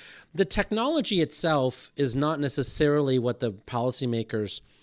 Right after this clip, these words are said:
uh, worry about. What the policymakers worry about is to say, "If we do this technology or this policy fix, will we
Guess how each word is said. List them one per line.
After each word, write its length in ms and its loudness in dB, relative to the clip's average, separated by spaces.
uh, 220 0
worry 280 6
about. 320 -8
What 120 -6
the 60 -14
policymakers 600 2
worry 180 6
about 180 2
is 140 -2
to 100 -4
say, 380 0
"If 200 4
we 160 2
do 360 4
this 420 0
technology 1000 0
or 160 0
this 160 -2
policy 480 0
fix, 640 -2
will 220 6
we 300 4